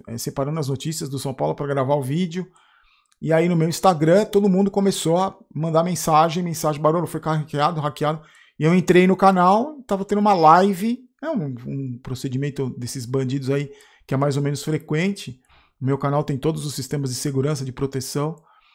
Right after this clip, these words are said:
E aí eu consegui, conversando com os amigos, conversando com um monte de gente que, que me ajudou,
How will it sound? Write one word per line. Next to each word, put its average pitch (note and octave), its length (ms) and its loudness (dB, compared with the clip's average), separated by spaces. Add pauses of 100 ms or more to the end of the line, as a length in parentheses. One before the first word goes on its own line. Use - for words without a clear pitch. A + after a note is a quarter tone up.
(360)
E D3 100 2
aí F3 280 8
eu G#3+ 80 12
consegui, G3+ 500 0
conversando E3 480 -2
com D#3+ 100 -8
os C#3 120 -4
amigos, C#3+ 600 0
conversando C#3 460 -6
com - 100 -12
um C3+ 60 -6
monte F3 260 -4
de C#3 120 -4
gente D3+ 240 -4
que, E3 80 -14
que - 260 -14
me C#3+ 80 -4
ajudou, C#3+ 560 -2